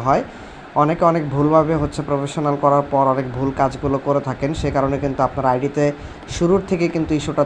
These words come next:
চলে আসে এবং শুরুর থেকেই কিন্তু আপনার নানান ধরনের প্রবলেমের সৃষ্টি হয়। তো আজকে আমি এটাই দেখাবো যে আপনি কিভাবে সঠিক একবারে প্রপার ওয়েতে কিভাবে একটা নরমাল আইডিকে আপনি প্রফেশনাল আইডিতে কনভার্ট করার পর কি কি স্টেপগুলো আপনাকে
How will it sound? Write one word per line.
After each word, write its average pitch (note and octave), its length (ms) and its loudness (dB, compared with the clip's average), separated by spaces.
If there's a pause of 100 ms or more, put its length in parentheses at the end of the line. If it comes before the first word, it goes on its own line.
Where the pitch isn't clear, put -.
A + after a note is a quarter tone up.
চলে D3+ 240 2
আসে C#3+ 200 -2 (440)
এবং C#3+ 120 2 (120)
শুরুর E3+ 320 0
থেকেই D3+ 260 0
কিন্তু D3 220 0
আপনার C#3 180 0 (100)
নানান C#3+ 260 0
ধরনের C#3+ 320 0
প্রবলেমের C3 480 0
সৃষ্টি C#3+ 400 -4
হয়। B2 180 2 (480)
তো C3+ 80 4 (360)
আজকে - 260 -8
আমি D3+ 180 0
এটাই F3 180 2 (100)
দেখাবো C#3 260 0 (100)
যে D3+ 60 2 (100)
আপনি D3 140 -6 (100)
কিভাবে D3+ 280 0 (120)
সঠিক D#3 320 0 (100)
একবারে C#3+ 300 0
প্রপার E3 300 2 (100)
ওয়েতে C3+ 260 -2 (100)
কিভাবে C#3 360 0
একটা C3+ 140 -4 (100)
নরমাল C3+ 360 2
আইডিকে C#3+ 360 -2 (520)
আপনি C3+ 240 0
প্রফেশনাল D3+ 540 0
আইডিতে C#3+ 360 -2 (240)
কনভার্ট C#3+ 380 2
করার C#3+ 300 2
পর C3 120 4 (140)
কি E3 180 -4
কি F#3+ 100 -4 (200)
স্টেপগুলো E3 560 0
আপনাকে C#3 260 -4